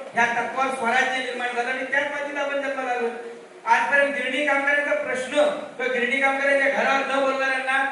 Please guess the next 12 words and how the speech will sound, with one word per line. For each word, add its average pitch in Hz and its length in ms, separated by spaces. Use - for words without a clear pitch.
आज 247 160
आपण 269 220
किमान 269 280
घर, 240 180
घर - 140
हा - 200
शब्द 240 200
बोलायला 277 460
तरी 277 140
बोलतं 240 360
गेलंय 302 280
ना, 311 120